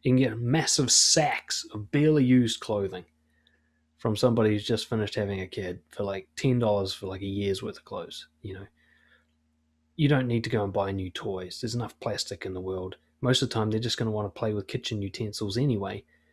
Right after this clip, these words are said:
so you don't have to waste heaps of money on toys, and you don't have to let other people buy them toys and so on. And actually, they need very little stimulation to develop their brain,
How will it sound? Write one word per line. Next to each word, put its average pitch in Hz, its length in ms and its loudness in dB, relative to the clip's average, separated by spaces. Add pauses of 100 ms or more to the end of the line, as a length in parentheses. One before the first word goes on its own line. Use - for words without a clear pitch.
(520)
so 107 300 4
you 104 180 2
don't 120 160 2
have 117 120 -2
to 110 60 -4
waste 104 220 0
heaps - 220 -10
of 98 80 -8
money 92 200 -6
on 85 120 -10
toys, 101 440 -8
and 104 100 -6
you 101 40 -4
don't 110 280 -4 (180)
have 107 160 -4
to 104 80 -6
let 101 200 -2
other 98 160 0
people 95 300 -8
buy 90 260 -8
them 87 160 -16
toys 101 440 -16
and 92 100 -12
so 95 200 -12
on. 98 200 -18 (100)
And 98 100 -10
actually, 95 340 -6
they 95 160 -6
need 92 180 -6
very 95 180 -4
little 95 220 -4
stimulation 95 800 -8 (400)
to 104 100 -6
develop 92 380 -8
their 95 140 -12
brain, 104 340 -10